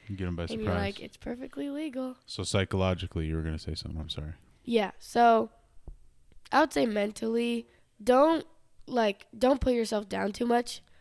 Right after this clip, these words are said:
Speaker 2: because that could, like, make you burn out. And then you would be, like, not wanting to go back. So I would say, like, keep a positive mindset, but not to the point where you think you're better than everyone else.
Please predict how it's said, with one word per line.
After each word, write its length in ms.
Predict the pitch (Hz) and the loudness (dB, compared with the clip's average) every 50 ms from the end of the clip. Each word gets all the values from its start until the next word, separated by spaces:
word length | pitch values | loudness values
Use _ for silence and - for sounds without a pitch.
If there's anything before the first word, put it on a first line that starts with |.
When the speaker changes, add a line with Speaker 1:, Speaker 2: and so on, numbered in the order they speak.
| - - _ | -20 -10 _
Speaker 2:
because 560 | 226 220 - - 220 214 214 202 202 202 - _ _ 220 | -8 -6 -2 0 2 2 2 2 -2 -6 -12 _ _ -6
that 260 | 208 214 208 208 202 | -4 -2 -2 -2 -4
could, 340 | - - 214 208 202 202 185 _ _ _ _ _ _ _ _ _ _ _ _ - | -4 -2 -2 -2 -2 -4 -8 _ _ _ _ _ _ _ _ _ _ _ _ -8
like, 280 | 202 202 196 - - | -6 -6 -6 -6 -6
make 200 | 202 202 196 - - | -8 -8 -8 -8 -10
you 60 | 196 | -8
burn 240 | 196 196 190 190 196 | -6 -4 -4 -4 -4
out. 300 | 190 190 214 220 - _ _ _ _ _ _ _ _ _ _ _ _ _ | -2 -2 -2 -2 -2 _ _ _ _ _ _ _ _ _ _ _ _ _
And 160 | - 214 220 214 | -2 -2 0 0
then 220 | 208 202 202 196 | -2 -2 -4 -4
you 200 | 196 196 196 190 | -4 -2 -2 -2
would 180 | 196 196 202 196 | -2 -4 -4 -4
be, 160 | - 196 196 | -4 -4 -2
like, 480 | 202 202 196 196 196 196 - - - - _ _ _ _ _ _ _ | -2 -4 -4 -6 -6 -8 -10 -16 -20 -20 _ _ _ _ _ _ _
not 300 | - 214 208 196 175 190 | -6 -2 0 0 0 0
wanting 240 | 196 196 196 196 196 | 0 -2 -2 -4 -6
to 120 | - - 202 | -8 -8 -4
go 120 | 202 196 | -4 -2
back. 500 | 202 196 190 190 190 220 262 - - - _ _ | -2 -2 -4 -2 -2 -4 -4 -6 -12 -20 _ _
So 380 | _ - - 220 220 220 220 214 | _ -8 0 4 6 6 6 6
I 140 | - 220 233 | 6 6 4
would 80 | 247 254 | 4 2
say, 300 | 247 - 269 254 247 226 | -2 0 2 2 2 2
like, 140 | 208 208 - | 0 -4 -6
keep 160 | - 262 226 | -10 -8 -8
a 60 | 233 | -8
positive 540 | 208 - - 208 196 202 208 202 202 196 202 | -8 -6 -4 -2 -2 -2 -2 -2 -2 -4 -4
mindset, 600 | 202 202 196 190 196 214 208 - 277 277 285 294 - _ _ _ _ _ _ _ _ _ _ _ _ _ _ _ _ _ | -4 -6 -6 -4 -4 -6 -4 0 2 2 2 0 -2 _ _ _ _ _ _ _ _ _ _ _ _ _ _ _ _ _
but 320 | - 233 226 220 208 - - _ _ _ _ - | 4 6 6 6 4 2 -2 _ _ _ _ -4
not 260 | 233 233 226 226 220 | 0 0 2 0 0
to 120 | - 247 220 | -2 -4 -2
the 140 | 208 214 214 | 0 -2 -2
point 320 | - - 226 220 208 196 | 0 -2 -2 0 0 0
where 80 | 208 202 | -2 -2
you 100 | 202 196 | -4 -4
think 300 | - 202 202 208 202 208 | -4 -4 -4 -4 -4 -6
you're 80 | 202 | -6
better 280 | 202 196 190 190 202 202 | -4 -4 -4 -4 -4 -4
than 160 | 202 214 226 | -2 -2 -2
everyone 300 | 226 226 226 240 247 254 | -2 -4 -2 -4 -2 -2
else. 320 | 254 262 262 262 - - | -2 -2 -4 -6 -10 -16